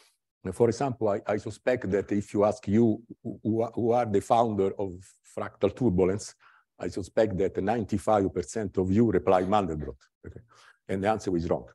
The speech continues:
And, uh, the correct answer was, was, uh, is Richards. But, okay, but, but this. The, the, the, the other center, uh, actor of our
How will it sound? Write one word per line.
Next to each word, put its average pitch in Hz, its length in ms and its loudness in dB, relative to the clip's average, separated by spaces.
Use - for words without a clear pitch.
And, 85 220 -4
uh, 80 160 0
the 80 240 -4
correct 107 340 2
answer 92 260 -6
was, 80 240 -6
was, 76 260 -6
uh, 80 80 -4
is 78 240 -6
Richards. - 520 -6
But, 101 140 2
okay, - 160 -6
but, 101 220 0
but 87 160 -2
this. - 220 -18
The, 117 200 6
the, 101 480 6
the, 92 480 2
the 101 140 2
other 151 260 0
center, 120 640 0
uh, 92 220 -2
actor 98 460 2
of 92 180 -4
our 104 540 0